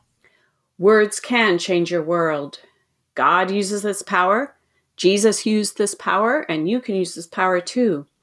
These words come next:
So let's begin our journey, and by the end of this little session, you can experience how effective this practice is to create change for you. We're gonna take this practice step by step.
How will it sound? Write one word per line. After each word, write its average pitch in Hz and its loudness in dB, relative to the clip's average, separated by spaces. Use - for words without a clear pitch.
So 233 4
let's 277 2
begin 311 0
our 254 0
journey, 175 -2
and 180 2
by 190 0
the 208 -2
end 196 2
of 185 -4
this - -4
little 214 0
session, 170 -4
you 233 2
can 226 -2
experience 196 -2
how 214 0
effective 233 -2
this 190 -4
practice - -6
is 196 4
to - -12
create 175 0
change 170 0
for 160 -10
you. 147 -8
We're 247 4
gonna 330 4
take 302 2
this 226 2
practice 180 -2
step - -2
by 190 0
step. - -6